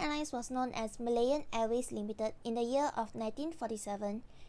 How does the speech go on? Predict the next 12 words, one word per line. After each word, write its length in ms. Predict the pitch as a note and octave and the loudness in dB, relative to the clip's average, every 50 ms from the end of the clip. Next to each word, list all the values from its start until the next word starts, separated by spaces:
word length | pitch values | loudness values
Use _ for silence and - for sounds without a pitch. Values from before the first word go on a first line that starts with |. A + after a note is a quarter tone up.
| - - | -6 0
and 140 | - B3+ B3+ | 2 4 4
it 80 | C#4 | 4
later 320 | C#4 C#4+ D4+ D#4 - G4 G#4 G#4 | 6 4 4 4 4 4 4 4
became 320 | E4+ C4+ - - D4+ D4+ C#4+ - | 2 -2 0 0 0 0 0 0
as 160 | A#3 A3+ A3+ - | 0 0 2 2
Malaysia 500 | - A#3 A#3 A3+ A3+ A#3 A3+ - C#4 C#4 | 2 2 4 2 2 0 2 0 0 0
Singapore 460 | - B3+ A#3 A3 G#3+ - - A3+ - - | 0 -2 -4 -4 -2 -2 0 -2 0 0
Airlines 400 | A3 G#3 G#3 G3+ G#3 G#3 G3+ - - - | -2 -2 -2 -2 -2 -2 -4 -4 -6 -4
in 240 | A3+ G3+ G3+ G#3 G#3 | -2 -2 -2 0 0
May 240 | A3 A3 A3 A3+ G#3+ | 0 0 0 0 0
nineteen 400 | G#3 G#3 G#3 G#3 - G#3+ G#3 - | 0 -2 -2 -2 -2 -4 -4 -4
sixty-six. 640 | - - - - - - - - - - - - | -6 -6 -6 -6 -6 -6 -6 -6 -6 -4 -4 -6